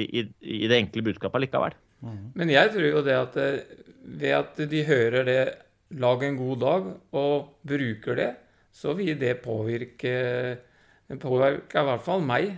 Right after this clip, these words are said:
Speaker 3: og, og derfor så er det budskapet viktig, og det er, å si det til seg selv og høre det, det er jo, det er veldig positivt, synes jeg da. Men, men jeg tenker,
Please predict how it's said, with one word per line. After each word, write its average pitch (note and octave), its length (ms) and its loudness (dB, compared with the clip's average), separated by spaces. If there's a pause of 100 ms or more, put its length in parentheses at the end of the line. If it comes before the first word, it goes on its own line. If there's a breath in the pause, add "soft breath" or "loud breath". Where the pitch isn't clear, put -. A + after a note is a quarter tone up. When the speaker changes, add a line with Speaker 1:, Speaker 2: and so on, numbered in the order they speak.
Speaker 3:
og, D#3+ 380 -2 (500 loud breath)
og D3 160 -10
derfor C3+ 320 -2
så G3 160 0
er B2+ 160 4
det B2 140 0 (180)
budskapet B2 880 -2
viktig, A#2+ 480 -8
og C#3 380 -4
det B2+ 100 -2
er, B2+ 240 -4 (600 soft breath)
å D3 140 -4
si A#2+ 300 -6
det A2+ 180 2
til A#2+ 120 -4
seg B2 160 -4
selv D3+ 380 -4
og C#3+ 160 -2
høre A#2+ 300 0
det, D#3+ 200 -4
det C#3 80 -4
er B2 220 -4
jo, B2 100 -6 (380)
det C3+ 200 -2
er D#3 80 2
veldig C3 260 4
positivt, D3+ 380 -8
synes D#3+ 180 -6
jeg D3+ 220 4
da. E3+ 100 2 (560 loud breath)
Men, G3 260 6
men G#3 160 4
jeg G#3 200 4
tenker, F3 420 0